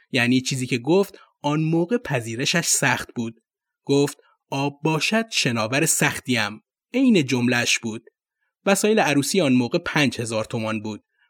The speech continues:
گفت پنج هزار تومان بیشتر ندارم. این هم یک پول انتظار خدمتی بود که پس گرفته بود. ظاهراً منتظر خدمت شده بود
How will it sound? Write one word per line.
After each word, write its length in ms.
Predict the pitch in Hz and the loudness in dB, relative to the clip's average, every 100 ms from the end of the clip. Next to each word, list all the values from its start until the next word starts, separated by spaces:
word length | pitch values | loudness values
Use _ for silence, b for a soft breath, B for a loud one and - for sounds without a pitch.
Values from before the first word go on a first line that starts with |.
| - | -2
گفت 320 | 139 139 139 B B | 0 0 -4 B B
پنج 360 | - 240 226 - | -4 0 0 0
هزار 260 | 127 139 151 | 0 0 0
تومان 280 | 139 147 | 0 0
بیشتر 340 | 120 104 131 135 | 0 -2 -2 0
ندارم. 520 | 127 120 107 104 104 104 b b _ | 0 0 -2 -2 -4 -8 b b _
این 160 | 135 | -2
هم 260 | 117 123 120 b - | 0 0 -2 b 0
یک 220 | 226 226 | 0 2
پول 180 | 220 208 | 0 0
انتظار 480 | 135 131 127 123 120 | 0 -2 -2 -2 -4
خدمتی 520 | - 120 151 226 220 | -4 -4 -2 -2 -2
بود 200 | 185 175 | -4 -4
که 100 | - | -6
پس 360 | - 147 - | -2 -2 -2
گرفته 400 | - 113 113 - | -4 -6 -6 -6
بود. 300 | 107 107 101 _ _ _ _ _ | -6 -8 -10 _ _ _ _ _
ظاهراً 420 | 151 147 160 165 165 B - | 0 2 2 0 -2 B -2
منتظر 420 | 185 180 180 170 | 0 2 2 0
خدمت 380 | 170 160 208 214 | 0 0 0 0
شده 240 | 175 151 | 0 0
بود 240 | 131 123 | 0 -2